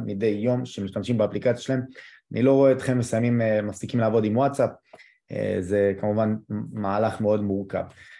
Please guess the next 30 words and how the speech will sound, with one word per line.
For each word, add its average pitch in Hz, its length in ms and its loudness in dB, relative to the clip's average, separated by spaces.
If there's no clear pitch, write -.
תזרים 151 320 2
ברור 151 280 4
ואף 139 200 2
רווחיות 135 340 2
תפעולית. 139 640 0
אני 113 120 0
אחפש 123 280 0
כאלו 139 180 4
שבאמת 131 300 2
מציגות 131 640 0
איזשהו 139 480 2
כסף 139 320 -2
שנכנס, 120 420 -2
אבל 117 260 0
תזרים 131 480 0
קבוע. 110 440 0
אני 104 120 -2
גם 110 280 0
רוצה 117 520 -2
כאלו 135 360 4
שלא 127 800 0
מוכרות 127 580 0
חד 123 300 -2
פעמי 120 280 2
ומחכות 113 440 -2
שהלקוח 104 440 0
יחזור, 101 360 -2
דוגמת 104 400 -4
פייבר 117 360 2
לדוגמה, 104 500 0